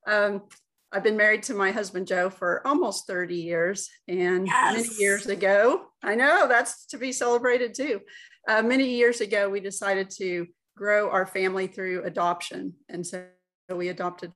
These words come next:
Speaker 1: four, uh, beautiful children from Korea. And, um, we have, our oldest two have special needs. One, I would say, is a very high functioning special needs young adult. And, uh, that's our son. And our daughter takes a lot more care,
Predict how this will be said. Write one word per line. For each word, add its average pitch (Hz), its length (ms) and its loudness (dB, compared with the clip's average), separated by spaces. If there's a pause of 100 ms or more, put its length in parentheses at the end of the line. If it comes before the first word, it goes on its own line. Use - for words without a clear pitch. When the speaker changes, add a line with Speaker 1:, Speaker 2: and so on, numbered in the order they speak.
(140)
Speaker 1:
four, 180 400 -2 (160)
uh, 185 140 -6
beautiful 175 420 -8
children 185 480 -2
from 175 240 -12
Korea. 208 520 0 (640)
And, 196 600 4
um, 175 360 -2 (360)
we 202 140 -8
have, 214 360 -6
our 180 240 -6
oldest 247 540 2
two 185 280 -2
have 180 200 -10
special 170 400 -4
needs. 170 440 -4 (340)
One, 196 320 0
I 190 160 0
would 185 160 -4
say, 185 180 -2
is 175 100 -4
a 175 40 -8
very 170 240 -2
high 180 180 -4
functioning 202 480 -6
special 202 380 -6
needs 196 500 -4
young 196 240 0
adult. 190 480 0 (420)
And, 180 520 0 (180)
uh, 180 240 -8
that's 190 240 -6
our 180 100 -4
son. 196 680 -2
And 196 280 2
our 208 160 -2
daughter 214 320 0
takes 208 340 -10
a 196 40 -6
lot 175 220 -2
more 170 160 -4
care, 170 580 -6